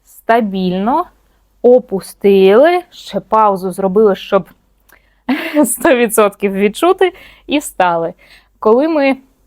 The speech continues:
е, поставили п'ятки, ми п'ятками відтискаємося від підлоги. Ось це запорука правильного включення м'язів. Сіли і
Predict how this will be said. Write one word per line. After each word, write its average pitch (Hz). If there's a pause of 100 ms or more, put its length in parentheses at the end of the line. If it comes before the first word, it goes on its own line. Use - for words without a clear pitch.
(560)
е, 196
поставили 208
п'ятки, 294
ми 208 (220)
п'ятками 220
відтискаємося 240
від 214
підлоги. 190 (440)
Ось 208
це 277
запорука 233
правильного 226
включення 220
м'язів. 190 (600)
Сіли 220 (640)
і 294